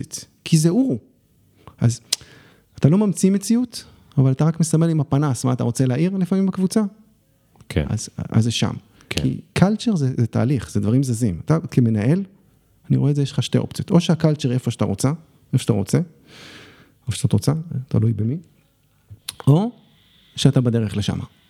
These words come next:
Speaker 1: אין לך אופציות אחרות. זה כמו להיות אבא, נכון? אתה לא מפסיק להיות אבא, אוקיי? אם לא הגבת למשהו שהילדים עשו, הגבת למשהו שהילדים עשו.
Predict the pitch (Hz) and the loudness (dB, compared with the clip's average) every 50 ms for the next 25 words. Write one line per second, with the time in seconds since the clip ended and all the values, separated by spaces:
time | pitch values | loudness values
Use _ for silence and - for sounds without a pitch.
0 | _ _ _ _ _ _ _ _ _ _ 180 208 220 156 - 175 156 151 - - | _ _ _ _ _ _ _ _ _ _ 4 4 4 2 0 0 0 0 -4 -6
1 | 123 - 131 - 120 113 123 113 92 - - 107 - 175 185 170 160 160 160 160 | -4 -2 -2 0 0 0 0 0 -2 -2 -6 0 2 2 2 4 2 0 -2 0
2 | 143 139 117 95 92 87 104 - 147 160 143 123 - - 170 208 202 - - - | 0 0 0 0 -2 -4 -2 0 0 0 0 0 0 0 2 0 0 -4 -2 -4
3 | 160 - - 131 127 117 113 - - 233 233 190 - - - _ _ _ _ _ | -4 -2 0 0 0 0 -2 -2 0 0 0 0 -2 -8 -12 _ _ _ _ _
4 | _ _ - - 160 175 165 - 156 156 156 151 160 190 208 190 143 156 175 170 | _ _ 0 2 2 2 4 2 2 4 4 2 2 2 0 0 0 0 -2 -2
5 | 160 - 156 139 135 143 147 143 139 - 143 131 127 127 135 127 120 - - 220 | -2 -2 0 0 0 0 -2 -4 0 0 2 2 4 2 2 0 0 0 0 0
6 | 247 214 - - _ _ _ _ - - - _ _ _ _ - 135 127 131 165 | 0 -2 -8 -16 _ _ _ _ -20 -20 -20 _ _ _ _ 2 4 6 4 4
7 | 156 156 - 143 127 120 120 113 104 - - 113 107 110 104 110 110 107 - - | 4 2 -2 -2 0 0 0 -2 -2 -2 -2 -2 -2 0 -2 -2 -2 -4 -4 -6